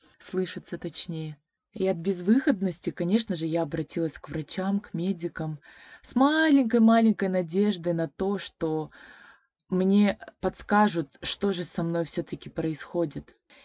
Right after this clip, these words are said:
И чудо произошло, мне поставили диагноз,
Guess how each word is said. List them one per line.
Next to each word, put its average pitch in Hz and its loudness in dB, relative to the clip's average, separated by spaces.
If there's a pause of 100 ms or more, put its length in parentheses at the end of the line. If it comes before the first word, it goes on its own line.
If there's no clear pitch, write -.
(100)
И 220 2
чудо 214 0
произошло, 175 -2 (460)
мне 185 0
поставили 165 -2
диагноз, 175 -4